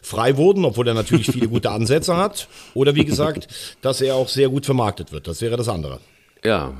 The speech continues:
Speaker 2: als ich das gelesen habe, habe ich gedacht, so, mein Herz klopft laut, weil, ähm, das ist ja dann schon irgendwie auch ein, ein krasser Move, muss man echt sagen. Du bist bei Bayern rausgeflogen, hast irgendwie relativ wenig gewonnen, genauso wie du gesagt hast.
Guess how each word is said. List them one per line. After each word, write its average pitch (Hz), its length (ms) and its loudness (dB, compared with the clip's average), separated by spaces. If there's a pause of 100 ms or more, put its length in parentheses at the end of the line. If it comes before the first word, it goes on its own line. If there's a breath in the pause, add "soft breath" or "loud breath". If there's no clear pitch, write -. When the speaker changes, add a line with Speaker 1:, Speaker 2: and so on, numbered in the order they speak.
(140)
Speaker 2:
als 107 120 2
ich 113 100 2
das 113 160 0
gelesen 98 360 2
habe, 127 140 2
habe 117 80 2
ich 113 80 -8
gedacht, 117 200 -2
so, 117 80 2
mein 85 140 2
Herz 98 260 -2
klopft - 280 -4
laut, 82 420 0
weil, 80 320 -2
ähm, 80 300 -2
das 80 160 -8
ist 87 100 -8
ja 82 80 0
dann 73 160 -4
schon 90 160 -2
irgendwie 87 300 -4
auch 82 100 -4
ein, 80 380 -4
ein - 80 -8
krasser - 300 -4
Move, 73 340 -4
muss 80 160 -6
man 73 100 -4
echt - 160 -8
sagen. 87 260 -2
Du 90 60 -4
bist 76 140 -10
bei - 80 -4
Bayern 78 260 -4
rausgeflogen, 92 600 -6
hast 73 160 -8
irgendwie 73 220 -6
relativ 78 380 -6
wenig 76 220 -4
gewonnen, 71 380 -6 (560 loud breath)
genauso 73 280 -4
wie 76 60 -6
du 69 80 -8
gesagt 67 380 -6
hast. - 260 -8